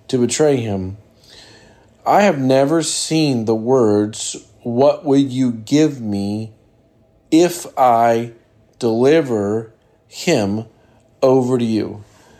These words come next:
I've just been thinking about what was going on in Judas's heart that he could say the words, "What will you give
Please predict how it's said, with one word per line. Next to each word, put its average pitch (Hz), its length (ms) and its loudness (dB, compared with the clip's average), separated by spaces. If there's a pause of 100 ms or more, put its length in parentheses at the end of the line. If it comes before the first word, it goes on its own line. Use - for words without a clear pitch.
(580)
I've 196 140 0
just 302 180 -4
been 180 180 0
thinking 196 480 0
about 110 540 0
what 147 340 -2
was 240 200 -6
going 190 280 2
on 170 200 2
in 147 120 -2
Judas's 147 500 -4
heart 113 560 -2 (840)
that 113 160 0
he 202 340 -2
could 165 240 -2
say 156 420 2
the 127 140 0
words, 113 1040 0 (880)
"What 139 300 2
will 143 100 -2
you 127 220 0
give 117 520 -2